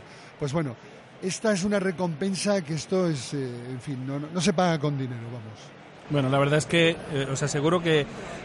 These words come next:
Speaker 2: cuando alguna cámara de televisión o algo recoge estos momentos, esto llega, ¿eh? Llega y muy hondo. O sea que, pues nada, lo dicho, eh, doctor Agustín Ruiz, muchísimas gracias por venir al otro lado del espejo unos minutos con nosotros y por,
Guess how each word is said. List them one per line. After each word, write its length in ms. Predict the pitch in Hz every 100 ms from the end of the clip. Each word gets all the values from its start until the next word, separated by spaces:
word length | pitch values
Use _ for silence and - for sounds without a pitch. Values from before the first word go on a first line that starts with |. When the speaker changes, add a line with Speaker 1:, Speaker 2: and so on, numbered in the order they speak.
| -
Speaker 2:
cuando 300 | 143 143 143
alguna 340 | 143 160 196 185
cámara 400 | 185 185 170 156
de 100 | 147
televisión 560 | 143 131 117 - 147
o 60 | 147
algo 180 | 143 139
recoge 560 | 131 127 147 143 156
estos 220 | 151 - 151
momentos, 480 | 143 143 156 160
esto 260 | 156 - 156
llega, 460 | 135 127 110 110 135
¿eh? 240 | 156 143
Llega 420 | 127 131 143 143
y 300 | 147 143 131
muy 220 | 139 147
hondo. 260 | 135 131 110 - - 123
O 80 |
sea 140 | 135 120
que, 280 | 123 117 113 104 - - - - -
pues 100 | 147
nada, 180 | 175 165
lo 60 |
dicho, 600 | 180 185 196 208 208 202
eh, 360 | 156 151 151 147
doctor 240 | 143 165 151
Agustín 320 | 151 170 165
Ruiz, 180 | 185 180
muchísimas 720 | 143 139 - 196 180 190 160 151
gracias 520 | 156 180 190 196 151
por 240 | 151 135
venir 360 | 139 147 156 147
al 140 | 139
otro 200 | 147 147
lado 180 | 151 147
del 100 | 135
espejo 320 | - 147 160
unos 180 | 151 147
minutos 300 | 143 147 143
con 140 | 147
nosotros 500 | 127 131 139 175 165
y 80 | 147
por, 420 | 135 131 131 127